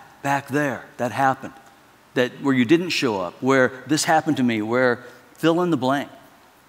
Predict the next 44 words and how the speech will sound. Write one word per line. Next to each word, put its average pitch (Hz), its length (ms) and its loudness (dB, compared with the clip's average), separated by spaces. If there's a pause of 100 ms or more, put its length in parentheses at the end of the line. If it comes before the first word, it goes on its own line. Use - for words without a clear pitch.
(280)
And 139 140 0
so 180 180 2
if, 180 320 -2
if 185 160 -2
you 190 80 -2
find 202 300 2
yourself 202 300 2
in 180 80 -2
that 175 100 0
kind 175 140 -2
of 156 80 0
a 156 40 0
place, 156 220 0
I 151 60 0
would 139 100 -2
just 151 140 -6
ask 170 260 4
you 160 60 2
to, 120 140 2 (520)
um, 120 640 0 (100)
you 160 80 0
know, 139 60 2
sort 180 180 2
of 151 80 0
suspend 185 920 2 (360)
judgment 139 520 2
on 135 260 2
this 131 400 -2 (380)
for 139 300 0
a 135 280 0 (120)
few 165 120 0
more 165 180 4
minutes 131 440 0 (460)
and 131 240 0
consider 139 600 0 (560)
that 131 480 -4
God 135 260 4
is 139 120 -2
great 135 420 0 (360)
and 120 120 -4
his 117 220 -2
love 131 420 2
for 139 120 0
you 123 560 0